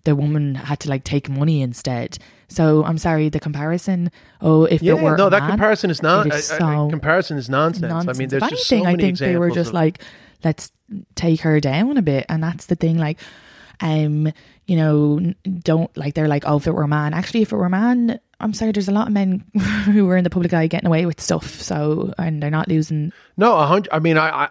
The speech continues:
Speaker 2: I, I, I, a hundred percent. I think you're right. I mean, I really think, I think it's more likely that there was somebody in the Crown Prosecution Service that thought, "Let's, let's use this as an example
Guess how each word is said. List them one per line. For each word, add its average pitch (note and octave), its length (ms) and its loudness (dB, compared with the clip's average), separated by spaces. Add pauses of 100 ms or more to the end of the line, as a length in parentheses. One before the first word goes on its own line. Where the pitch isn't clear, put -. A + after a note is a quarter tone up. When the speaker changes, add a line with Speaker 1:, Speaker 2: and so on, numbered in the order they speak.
Speaker 2:
I, C#3+ 100 -2 (100)
I, E3 200 -2
I, E3 240 -2
a D3 80 -2
hundred F3 220 -2
percent. D3+ 440 -2 (120)
I B2+ 140 -12
think D#3 220 -8
you're A#2+ 100 -4
right. A#2 420 -2
I C3+ 60 -8
mean, C3+ 160 0
I C3 40 4
really D3+ 280 2
think, C#3 440 -8 (600)
I E3+ 100 0
think G#3 180 -4
it's G#3 140 -2
more G#3 260 6
likely D#3+ 640 -2 (1160)
that C3 120 -4
there C#3 120 -2
was B2 100 -6
somebody D#3 320 0
in B2+ 60 0
the A#2+ 80 -2
Crown C3+ 220 0
Prosecution B2+ 520 -6
Service A2 460 -6 (400)
that - 220 -4
thought, A#2 480 0 (580)
"Let's, C3+ 380 0 (100)
let's C#3 260 0
use D3 180 0
this C3 200 -4
as A2+ 160 -10
an C3 80 -6
example A#2+ 680 -4